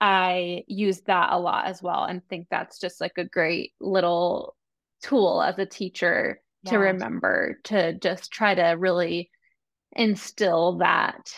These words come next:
Speaker 2: Mm-hmm.
Speaker 1: in our students. And again, I think this is for any movement class, because if you're in a high-paced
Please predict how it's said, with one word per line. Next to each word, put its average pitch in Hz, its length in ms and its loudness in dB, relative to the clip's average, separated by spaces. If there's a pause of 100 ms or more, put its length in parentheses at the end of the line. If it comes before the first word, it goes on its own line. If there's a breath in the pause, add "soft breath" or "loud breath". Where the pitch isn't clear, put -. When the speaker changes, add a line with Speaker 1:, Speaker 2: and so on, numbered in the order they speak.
(160)
Speaker 2:
Mm-hmm. 180 400 -8
Speaker 1:
in 214 140 2
our 196 120 -4
students. 170 800 -6
And 196 200 2
again, 180 240 0
I 180 80 0
think 175 200 -4
this 165 200 -4
is 175 160 -8
for - 260 -2
any 180 260 0
movement 160 640 -4
class, - 520 0
because - 540 -4 (960 soft breath)
if 214 240 0
you're 208 400 4
in 190 420 -2
a 190 220 2
high-paced 180 1400 -4